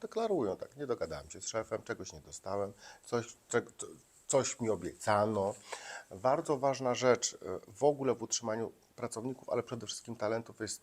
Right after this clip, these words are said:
to, żeby to, co się pracownikowi obiecuje, było spójne z tym, co się później dzieje. E, często jest tak, że już na etapie rekrutacji się, e, rozwija świetlane możliwości, a później okazuje się, że ich de facto nie ma.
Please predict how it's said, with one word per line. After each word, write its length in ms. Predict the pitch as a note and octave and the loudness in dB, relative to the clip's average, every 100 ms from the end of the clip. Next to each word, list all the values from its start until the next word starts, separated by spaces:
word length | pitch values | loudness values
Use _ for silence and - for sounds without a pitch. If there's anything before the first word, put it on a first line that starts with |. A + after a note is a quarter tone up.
| _ | _
to, 260 | - G2 A#2 - - - | 2 2 2 -4 -20 -12
żeby 240 | A2 A2 | -8 -6
to, 160 | A2+ C3+ | -4 -6
co 160 | C3+ C3 | -6 -8
się 120 | - | -10
pracownikowi 800 | - G#2 G#2+ G#2+ G#2 A2+ A#2 - | -10 -6 -6 -6 -4 -4 -4 -6
obiecuje, 720 | C3 A2+ A2 - A2 G2 G#2 | -8 -8 -12 -6 -4 0 0
było 280 | A#2 A2+ G#2+ | 0 -2 0
spójne 520 | - - C3+ C3 A#2 | -2 -4 -2 2 0
z 60 | - | -2
tym, 160 | G#2 | -8
co 100 | G2+ | -12
się 120 | G2 | -14
później 380 | - E2+ E2 D#2 | -12 -10 -8 -10
dzieje. 340 | C#2+ C#2+ C2+ - _ - - - - - | -12 -12 -16 -20 _ -18 -14 -12 -12 -6
E, 260 | G#2+ G#2+ G#2 - | -4 -4 -4 2
często 360 | C3+ C3+ A#2 | 2 2 2
jest 200 | A2+ - | 0 2
tak, 200 | A2+ G#2+ | 2 2
że 80 | G#2+ | 0
już 140 | G#2+ | -2
na 120 | A2+ G2+ | 2 0
etapie 340 | - A2+ A2 | 0 -2 0
rekrutacji 800 | G2+ - G2+ G#2 F#2+ - F2 D#2+ | 0 0 -2 0 0 -2 -6 -6
się, 180 | - F#2+ | -8 -6
e, 440 | F#2 - - G2 F#2+ - - - - | -6 -8 -4 -4 -4 -12 -20 -18 -8
rozwija 720 | G2+ G2+ F#2+ A2 G2 F#2+ F#2 | -2 -2 0 0 2 4 2
świetlane 540 | F#2+ - G#2+ A#2 G#2+ G#2+ | -2 -4 -2 2 4 4
możliwości, 800 | G#2+ F#2+ G2 F2+ E2 - - - | 2 0 -2 0 0 -2 -6 -4
a 140 | D#3+ | -4
później 380 | - D#3 C#3 D#3+ | -4 -6 -2 -2
okazuje 500 | D3+ E3 - D#3+ D#3 | -2 -4 -2 -2 -2
się, 180 | - D3 | -4 -8
że 160 | D3+ | -4
ich 120 | D3+ C#3 | -4 -4
de 100 | D3 | -6
facto 380 | C3+ - - | -6 -10 -4
nie 260 | E3 E3+ B2+ | 2 6 6
ma. 200 | E2+ D2+ | 4 -4